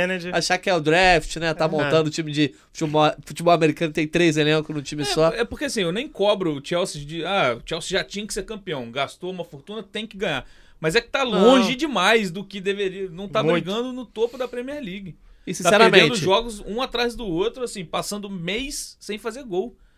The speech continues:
Speaker 3: O Chelsea tem ele, é, f-, até viralizou isso, que os clubes normalmente têm essa eleição do gol do mês, né? O Chelsea precisou juntar, é, sub-vinte,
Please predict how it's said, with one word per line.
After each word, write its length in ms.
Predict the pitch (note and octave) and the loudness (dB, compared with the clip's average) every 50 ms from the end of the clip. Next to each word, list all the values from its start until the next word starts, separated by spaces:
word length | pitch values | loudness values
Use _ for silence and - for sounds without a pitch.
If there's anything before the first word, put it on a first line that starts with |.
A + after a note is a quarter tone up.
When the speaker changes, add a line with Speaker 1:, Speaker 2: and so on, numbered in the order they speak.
| _ _ _ - - | _ _ _ -16 -10
Speaker 3:
O 140 | - D3+ D3 | -8 -8 -4
Chelsea 320 | - F3+ F3+ G3+ F#3+ G3 F#3+ | -2 -2 -2 -2 -2 -6 -8
tem 140 | G#3 G3+ | -6 -4
ele, 180 | G3+ G3 F#3+ F#3 | -4 -2 -2 -4
é, 300 | E3 C3+ D3 C#3 - C#3 | -4 -6 -6 -8 -8 -10
f-, 180 | C3 A2+ - D3+ - C3 | -12 -14 -14 -16 -12 -8
até 260 | C3 B2+ B2+ - F3 G3 | -6 -6 -4 -4 -4 -4
viralizou 480 | A#3 A#3 G#3 G3 E3 C3+ A#2+ C3+ C3+ | -4 -2 -2 -2 -4 -4 -8 -8 -10
isso, 180 | C#3+ E3 - - | -8 -8 -10 -8
que 380 | - E3 D3 B2+ C3 C#3+ - - _ | -8 -8 -8 -8 -10 -14 -16 -18 _
os 220 | - B2+ B2+ B2 - | -14 -14 -14 -14 -12
clubes 400 | - - E3+ G3+ G#3+ E3 C3+ A2+ | -10 -8 -8 -8 -8 -8 -10 -10
normalmente 400 | A#2 B2+ B2 B2 A2+ A#2 C3+ C#3 | -10 -8 -8 -8 -8 -8 -10 -10
têm 120 | - E3+ D#3+ | -10 -10 -10
essa 160 | D#3 - F3 | -8 -8 -8
eleição 420 | F#3 F#3 E3 - - E3+ F3+ F3 | -6 -8 -8 -8 -10 -12 -12 -12
do 100 | D#3 D3 | -12 -12
gol 220 | B2+ C3+ E3 G3 G3+ | -10 -8 -8 -8 -8
do 100 | F#3+ E3 | -8 -8
mês, 280 | D3 C#3+ C3+ A#2+ A2+ | -8 -8 -8 -8 -10
né? 120 | B2 B2+ C3 _ _ _ _ _ _ _ - - - | -12 -16 -16 _ _ _ _ _ _ _ -20 -14 -10
O 120 | D3+ D#3 | -8 -8
Chelsea 400 | D#3 - - F3 F#3+ A#3 A3+ - | -6 -2 0 0 2 0 0 -4
precisou 720 | G3 - G#3+ G3+ - G#3+ G3 D#3 C3 C#3 D#3+ F3 F#3 D#3+ - _ - | -8 -10 -10 -10 -8 -8 -8 -8 -6 -4 -4 -4 -4 -6 -8 _ -18
juntar, 600 | C3 A#2 D#3 E3 D#3 - - C3+ B2 A2+ G#2+ - _ _ _ _ _ _ - | -14 -10 -8 -8 -8 -6 -2 -2 -2 -2 -4 -6 _ _ _ _ _ _ -8
é, 520 | - B2 B2 A#2+ A#2 A2+ A2 G#2+ A2 G#2+ | -4 -2 -2 0 -2 -2 -4 -4 -6 -8
sub-vinte, 880 | G#2 - - F#3 F#3 G#3 F3 B2+ A#2+ C#3+ D#3+ G#3 B3 B3+ - D4 C#4+ C#4+ | -8 -8 -8 -8 -6 -6 -8 -8 -10 -10 -10 -10 -12 -14 -14 -16 -16 -18